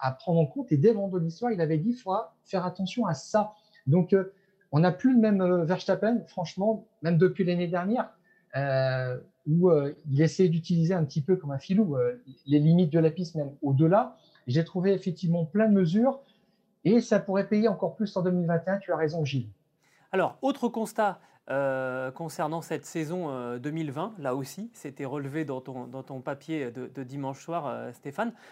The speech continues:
Speaker 2: le fait que, euh, Max Verstappen ait été victime de, de cinq abandons cette, euh, cette saison. Je crois que c'est le plus gros total, euh, pour, pour le plateau de, de la Formule un. Et alors, on a cherché ensemble, en préparant l'émission, en fait, il n'est responsable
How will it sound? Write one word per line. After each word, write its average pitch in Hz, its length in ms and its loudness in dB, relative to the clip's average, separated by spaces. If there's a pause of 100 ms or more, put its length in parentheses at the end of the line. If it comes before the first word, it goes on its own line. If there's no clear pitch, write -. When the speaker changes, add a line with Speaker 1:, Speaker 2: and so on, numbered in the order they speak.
(140)
Speaker 2:
le 151 100 -4
fait 233 200 -2
que, 233 220 -4 (320)
euh, 135 420 0
Max 147 220 -4
Verstappen 175 600 -4 (280)
ait 127 100 -6
été 170 440 -2
victime 175 360 -6
de, 151 200 -4
de 147 140 -8
cinq 247 300 -4
abandons 196 520 -2
cette, 160 320 -10
euh, 135 160 -8
cette 165 200 -12
saison. 175 220 -4
Je 269 80 -12
crois 214 120 -2
que - 60 -10
c'est 185 120 -8
le 160 60 -6
plus - 160 -10
gros 220 200 0
total, 208 480 -2 (400)
euh, 131 400 -6
pour, 139 400 -6
pour 160 160 -8
le 156 80 -4
plateau 165 300 -6
de, 143 180 -6
de 123 120 -10
la 156 120 -6
Formule 160 360 -6
un. 233 120 -4 (260)
Et 175 60 0
alors, 185 160 0
on 185 100 -2
a 208 80 2
cherché 247 440 -4
ensemble, 202 500 -2 (300)
en 170 80 -4
préparant 175 400 -6
l'émission, 160 500 -6 (320)
en 123 100 -2
fait, 269 280 -2
il 175 160 -6
n'est 165 160 -2
responsable 170 720 -4